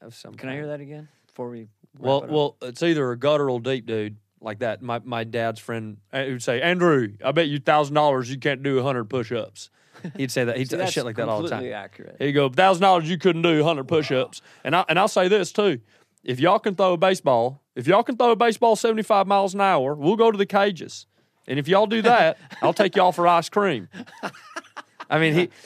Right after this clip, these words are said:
Speaker 1: he, everything with this guy, my dad's friend, was a spo-, it was a co-, always a competition. He was the most competitive guy.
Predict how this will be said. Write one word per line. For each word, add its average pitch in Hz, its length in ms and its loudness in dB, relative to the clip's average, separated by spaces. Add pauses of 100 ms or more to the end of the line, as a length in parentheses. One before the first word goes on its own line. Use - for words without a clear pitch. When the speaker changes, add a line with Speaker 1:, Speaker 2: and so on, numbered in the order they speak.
Speaker 1:
he, 185 160 0
everything 185 400 0
with 170 140 -4
this 156 160 -6
guy, 143 160 -2
my 135 140 -2
dad's 127 180 -4
friend, 127 180 -8
was 110 180 -8
a 107 200 -8
spo-, - 320 -12
it 135 40 -4
was 123 120 -6
a 117 40 -12
co-, 139 200 -12
always 165 260 0
a 139 60 -6
competition. 117 420 -10
He 110 60 -10
was 117 60 -10
the 131 40 -8
most 131 160 -8
competitive 139 540 -8
guy. 107 380 -6